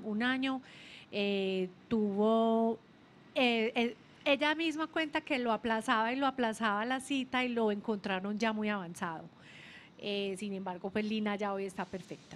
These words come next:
Entonces, eh, la intención de Modo Rosa es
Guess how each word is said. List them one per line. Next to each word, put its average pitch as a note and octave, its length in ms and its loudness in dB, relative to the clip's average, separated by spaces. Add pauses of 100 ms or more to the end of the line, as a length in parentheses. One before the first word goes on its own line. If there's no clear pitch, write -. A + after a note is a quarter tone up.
(120)
Entonces, C#4 500 2 (120)
eh, A3+ 520 2
la A#3 180 2
intención A3+ 460 -2
de B3 80 0
Modo C4+ 240 2
Rosa A#3 420 0 (160)
es G3 300 -2